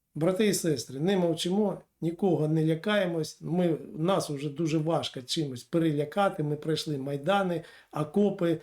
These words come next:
обстріли і блекаути. Піднімаємо голову і заявляємо про те, що ми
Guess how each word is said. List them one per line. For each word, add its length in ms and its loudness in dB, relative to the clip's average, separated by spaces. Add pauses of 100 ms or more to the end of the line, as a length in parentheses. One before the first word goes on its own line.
(160)
обстріли 720 2 (180)
і 140 2
блекаути. 800 -2 (180)
Піднімаємо 720 2
голову 560 2 (320)
і 100 4
заявляємо 640 4
про 180 2
те, 240 2
що 220 0
ми 160 2